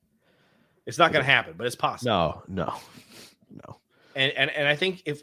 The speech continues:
Speaker 1: Oklahoma slips up, and Kansas is not a team without talent, if Oklahoma slips up anywhere along the way, this is the team that the playoff committee wants to leave out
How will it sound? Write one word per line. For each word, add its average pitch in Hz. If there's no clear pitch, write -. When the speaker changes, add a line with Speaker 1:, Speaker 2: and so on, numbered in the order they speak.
Speaker 1:
Oklahoma 139
slips -
up, 101
and 117
Kansas 170
is 123
not 120
a 135
team 139
without 117
talent, -
if 127
Oklahoma 160
slips 135
up 131
anywhere 123
along 117
the 107
way, 117
this 160
is 196
the 180
team 160
that 123
the 127
playoff 147
committee 135
wants 131
to -
leave 120
out 101